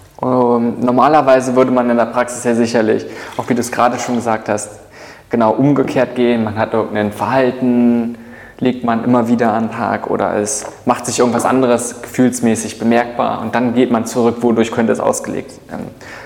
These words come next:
ähm, und bei dem Schema hier ist es klar auch ein bisschen andersrum.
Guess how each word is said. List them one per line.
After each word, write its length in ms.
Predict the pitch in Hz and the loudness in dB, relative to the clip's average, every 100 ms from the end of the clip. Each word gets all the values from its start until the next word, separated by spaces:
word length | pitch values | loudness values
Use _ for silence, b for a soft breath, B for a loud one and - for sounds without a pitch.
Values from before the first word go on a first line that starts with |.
| B B - | B B -4
ähm, 380 | 117 104 101 101 - - - - _ _ _ - | 0 0 -2 -8 -12 -20 -20 -20 _ _ _ -6
und 160 | 247 113 | -2 2
bei 300 | 113 110 110 | 2 4 0
dem 260 | - 90 | -2 -8
Schema 300 | 117 135 135 | -2 2 4
hier 220 | 131 131 | 4 2
ist 100 | 117 | 2
es 260 | 120 120 - | 2 -2 -2
klar 300 | - 117 117 | -2 2 2
auch 160 | - - | 2 0
ein 160 | 110 | -2
bisschen 240 | 107 - 117 | -2 -4 -2
andersrum. 560 | 160 175 170 160 160 | 2 2 4 2 2